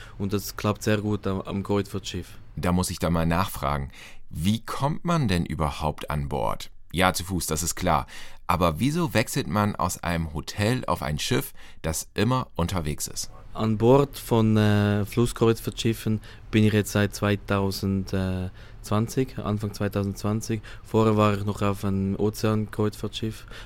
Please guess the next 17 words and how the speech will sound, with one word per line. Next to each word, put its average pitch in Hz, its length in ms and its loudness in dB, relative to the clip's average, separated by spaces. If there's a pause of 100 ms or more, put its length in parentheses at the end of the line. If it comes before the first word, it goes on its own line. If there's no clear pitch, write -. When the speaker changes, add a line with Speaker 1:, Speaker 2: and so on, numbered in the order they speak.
(100)
Speaker 1:
hab 92 160 -4
dort 104 240 2
noch 107 160 0
die 101 380 -2 (180)
Spuren 101 460 4
abverdient 101 580 0
oder 98 380 0 (100)
die, 101 320 2 (320)
äh, - 200 0 (260)
äh, 92 540 0
Erfahrung 101 500 2
gemacht. 101 360 0 (300)
Dann 101 180 2
hab 98 120 2
ich 98 80 -4
gewechselt 101 480 0
auf 95 280 -2